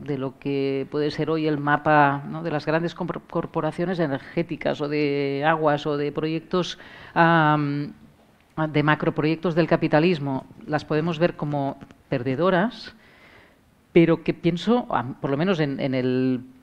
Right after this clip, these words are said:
mm, medio término, ¿no? biográfico que tengo yo de memoria, mm, vi-, vital, am, las con-, digamos, lo, lo,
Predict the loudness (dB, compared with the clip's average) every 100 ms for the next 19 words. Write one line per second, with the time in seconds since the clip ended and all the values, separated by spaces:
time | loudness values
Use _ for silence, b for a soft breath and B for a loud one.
0 | -20 -14 -12 -10 -8 -8 -8 -8 -8 -8
1 | -10 -8 0 4 6 6 6 8 8 8
2 | 6 4 2 -2 -8 -16 -20 -20 _ 6
3 | 6 6 2 2 4 4 4 2 0 -2
4 | -2 0 2 6 6 6 4 0 -4 -4
5 | -2 0 2 4 4 4 4 2 4 6
6 | 6 4 -12 B B B -16 -14 -8 -6
7 | -6 -4 -4 -4 2 4 8 8 8 4
8 | B B B _ _ _ _ 4 6 6
9 | 4 2 0 -4 -8 -10 -4 2 4 2
10 | -2 -10 -8 -8 -10 -16 -20 -14 -6 -4
11 | -4 -8 -10 -8 -4 -4 -2 -2 -2